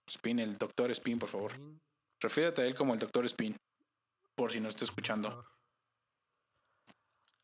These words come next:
Speaker 2: Señor doctor.
Speaker 1: Sí.
Speaker 2: Ya van dos veces que
Speaker 1: Carajo.
Speaker 2: hablamos de él, güey. Ya se va a sentir muy importante. A lo mejor vamos a decir otra. Sí, ya.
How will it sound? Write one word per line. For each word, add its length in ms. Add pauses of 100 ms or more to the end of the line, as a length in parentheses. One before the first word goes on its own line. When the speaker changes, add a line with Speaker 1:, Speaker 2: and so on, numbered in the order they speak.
(140)
Speaker 2:
Señor 260
doctor. 480 (1800)
Speaker 1:
Sí. 220 (120)
Speaker 2:
Ya 100
van 120
dos 140
veces 120
que 60
Speaker 1:
Carajo. 180
Speaker 2:
hablamos 200
de 80
él, 80
güey. 140
Ya 100
se 100
va 60
a 20
sentir 280
muy 120
importante. 500 (840)
A 40
lo 80
mejor 160
vamos 160
a 40
decir 180
otra. 480 (400)
Sí, 240
ya. 220